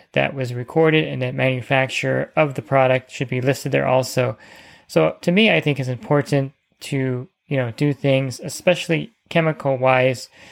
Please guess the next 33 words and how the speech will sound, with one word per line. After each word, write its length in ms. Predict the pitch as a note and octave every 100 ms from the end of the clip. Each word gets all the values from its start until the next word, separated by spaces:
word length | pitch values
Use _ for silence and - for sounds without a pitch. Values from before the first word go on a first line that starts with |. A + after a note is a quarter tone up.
| -
I've 120 | D3
been 120 | D3+
doing 280 | D3 D3+ C#3
pool 200 | - C#3+
service 360 | B2+ C#3+ C3 C#3
long 240 | C3+ C3+
enough 440 | C3 C3 A#2+ - -
to 100 | C3+
know 280 | B2+ B2+ B2
that 280 | B2 B2+ _
you 60 | C3+
have 100 | -
to 60 |
be 100 | -
careful 420 | - D#3+ D#3 D3+
what 120 | C3+ C3+
you 80 |
put 140 | C3 C3+
into 220 | C3 B2+
the 80 | A#2
customer's 560 | - B2 - A#2+ A2+
pool, 480 | - D3+ D3+ C#3+ C#3 - - - _ _
and 220 | G3 F3
you 80 | D#3
have 160 | D3+ -
to 100 | B2+
be 220 | C3 B2+
wise 640 | C3 B2 C3+ C3+ C3+ B2+
and 120 | E3
make 200 | B2+ A#2
the 100 | -
right 180 | A#2+ A#2+
choices. 540 | - C#3+ C#3 A#2 C#3